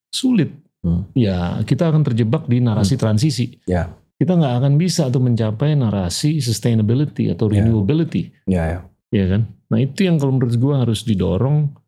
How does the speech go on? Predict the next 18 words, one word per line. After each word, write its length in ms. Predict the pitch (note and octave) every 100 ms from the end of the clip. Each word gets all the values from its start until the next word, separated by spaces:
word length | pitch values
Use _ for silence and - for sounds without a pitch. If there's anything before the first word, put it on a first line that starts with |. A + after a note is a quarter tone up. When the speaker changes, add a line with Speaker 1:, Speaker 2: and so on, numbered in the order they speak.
| _ _ _
Speaker 2:
Ya. 100 | -
Speaker 1:
lebih 240 | C#3+ D3+ E3 B2
dari 160 | C3 D#3 C#3+ _ -
entrepreneurship. 880 | G#2+ A2 A#2+ A#2 C3 B2+ - - -
Speaker 2:
Betul. 320 | G2 G#2+ E2+ - _ _ _ -
Speaker 1:
Kalau 160 | C#3+
Speaker 2:
Betul. 100 | C#3+ D3
Speaker 1:
dari 60 | D3+
policy 400 | C#3+ D3 - D#3
doang, 400 | D#3+ D#3 C#3 B2+ - _ _ _ _ _ -
gue 140 | A2+
nggak 180 | C#3 F#2+
yakin 340 | E2 - - F2 - _ _ -
Speaker 2:
Mhm. 560 | E2 F2+ F2+ F#2+ - -
Speaker 1:
netralitas 560 | G#2 G#2+ G2 G2 -
karbon 320 | G#2+ G2 G2
tercapai. 640 | F#2+ - E2+ - F2 - -
Speaker 2:
Mhm. 280 | D#2+ E2+